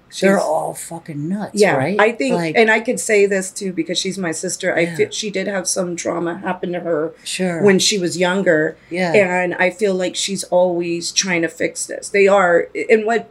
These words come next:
Speaker 2: I've
Speaker 1: Like,
Speaker 2: noted,
Speaker 1: why
Speaker 2: I,
Speaker 1: else would you?
Speaker 2: I, I personally would
Speaker 1: Yeah.
Speaker 2: never wanna be a therapist,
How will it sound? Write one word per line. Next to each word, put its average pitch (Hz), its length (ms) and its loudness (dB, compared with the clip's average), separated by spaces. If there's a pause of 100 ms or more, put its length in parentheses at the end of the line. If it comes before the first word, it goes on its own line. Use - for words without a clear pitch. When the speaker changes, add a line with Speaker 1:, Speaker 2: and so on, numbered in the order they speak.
(120)
Speaker 2:
I've 214 300 4
Speaker 1:
Like, 220 80 -4
Speaker 2:
noted, 170 260 2
Speaker 1:
why 220 220 6
Speaker 2:
I, - 40 2
Speaker 1:
else - 160 -8
would 151 180 -10
you? 143 420 -6
Speaker 2:
I, 220 420 2 (140)
I 254 220 6
personally 294 600 0
would 220 220 2
Speaker 1:
Yeah. 202 120 4
Speaker 2:
never 196 140 0
wanna 180 180 -2
be 165 140 0
a - 40 -2
therapist, - 600 -8